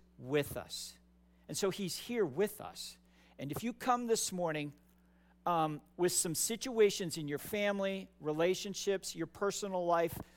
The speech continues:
that is a mess, um, welcome, you know? And God is there. God cares,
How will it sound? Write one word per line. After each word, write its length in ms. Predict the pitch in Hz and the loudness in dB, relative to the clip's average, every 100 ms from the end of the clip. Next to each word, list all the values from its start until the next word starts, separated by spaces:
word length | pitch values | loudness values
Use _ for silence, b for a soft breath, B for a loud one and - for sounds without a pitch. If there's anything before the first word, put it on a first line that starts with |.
| - | -4
that 120 | 175 | -2
is 140 | 160 | 0
a 60 | 156 | -2
mess, 600 | 135 139 160 240 - - - - b b b b b - | -2 -2 0 2 0 0 -6 -20 b b b b b -4
um, 300 | 160 151 147 - | 0 0 -4 -12
welcome, 560 | 143 147 196 226 - - - _ _ _ b b b | -8 -4 -4 -6 -14 -16 -20 _ _ _ b b b
you 140 | 147 143 | -10 -8
know? 260 | 170 247 247 b b - | -8 -12 -16 b b -6
And 220 | 170 147 | -4 -2
God 280 | 170 190 240 | 0 0 0
is 200 | 240 - | -2 -2
there. 360 | 185 214 143 - _ | -2 -4 -6 -14 _
God 260 | - 196 240 - | -2 0 -2 -6
cares, 720 | - - 202 196 - - - | -16 -4 0 0 -2 -14 -16